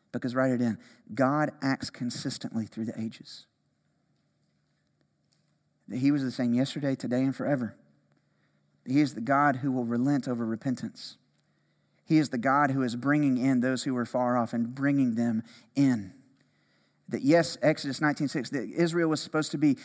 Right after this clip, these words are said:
a kingdom of priests, a royal nation, but not just so that they could hoard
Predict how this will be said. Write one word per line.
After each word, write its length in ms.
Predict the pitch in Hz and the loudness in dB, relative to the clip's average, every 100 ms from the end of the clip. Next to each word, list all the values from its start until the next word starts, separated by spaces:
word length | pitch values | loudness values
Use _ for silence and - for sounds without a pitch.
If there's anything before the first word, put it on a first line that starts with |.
| - | -4
a 100 | - | -2
kingdom 320 | 143 180 170 156 | 2 2 2 0
of 100 | - | 0
priests, 200 | 170 143 | 0 0
a 40 | |
royal 280 | 135 165 156 | 4 4 6
nation, 460 | 147 156 - 131 113 - 185 | 6 4 4 0 -2 -6 2
but 160 | 139 | 4
not 240 | 156 180 165 | 6 6 6
just 180 | 175 | 2
so 120 | - 175 | 6 4
that 140 | 151 | 6
they 120 | 175 | 6
could 180 | 175 156 - - - _ _ | 6 0 -2 -14 -20 _ _
hoard 580 | - 220 240 196 170 | 2 8 10 10 8